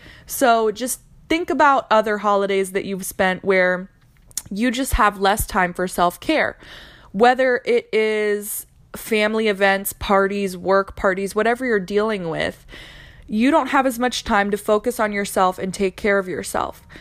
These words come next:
That's why this year can be a blessing because we do have that time, you know? We're not obligated to go see people because we have the best excuse, you know, there is a pandemic happening.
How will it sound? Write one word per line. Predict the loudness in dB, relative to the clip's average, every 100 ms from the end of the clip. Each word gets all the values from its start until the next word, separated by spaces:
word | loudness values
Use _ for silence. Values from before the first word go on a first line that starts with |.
| -6
That's | 2 2 2
why | 2 4 4
this | 0 -4 -2
year | -2
can | -2 -4 -2 -2
be | -2 -2
a |
blessing | 0 -2 -2 -4 -6
because | -6 -2 0 2 0 -4
we | -4 -4
do | -4 -4
have | 0 -2 2
that | 0 0
time, | -2 -2 -2 -6 -6
you | -2
know? | 0 0 0 -6 -20 -4
We're | 0 2
not | 2 4
obligated | 2 2 0 0 0 -4
to | -2
go | -2
see | -2 -6 -6
people | -6 -8 -4 -4
because | -4 -4 -2
we | 2
have | 2 0
the | 0
best | 2 0 0 -6
excuse, | -6 -6 -4 -2 -4 -6
you | -4
know, | -4
there | 2 2 2
is | -2 -2 -6
a |
pandemic | -4 -2 -2 -2 -2 -2
happening. | -2 -4 -4 -8 -8 -10